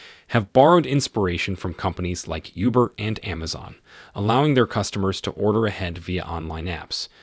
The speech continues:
appeasing a generation of consumers adapted to doing everything on their smartphones. Let these examples be proof that your next great innovation, customer service offer, or marketing idea can come from anywhere. This is why we encourage our clients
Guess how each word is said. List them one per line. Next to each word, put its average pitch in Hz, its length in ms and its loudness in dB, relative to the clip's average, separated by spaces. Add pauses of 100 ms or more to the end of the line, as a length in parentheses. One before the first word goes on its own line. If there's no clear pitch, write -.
(160)
appeasing 131 500 2
a 101 60 0
generation 98 640 0
of 85 100 -8
consumers 113 580 -2
adapted 120 580 -2
to 104 60 -6
doing 101 300 -2 (100)
everything 120 520 -2
on 82 140 -8
their 82 100 -8
smartphones. - 760 -8 (800)
Let 196 200 2
these 175 180 2
examples 127 540 4
be 107 160 -4
proof - 440 2
that 104 140 -2
your 101 140 -2
next 113 400 -4
great 117 300 0
innovation, 90 600 -4 (300)
customer 120 360 2
service 156 440 2
offer, 90 360 -6 (300)
or 127 160 4
marketing 139 480 2
idea 82 460 -10 (200)
can 110 120 -2
come 80 240 -6
from 107 240 -4
anywhere. 82 500 -8 (920)
This 202 180 6
is 175 120 2
why 127 240 8
we 107 200 6
encourage 98 480 4
our 87 80 2
clients - 580 -6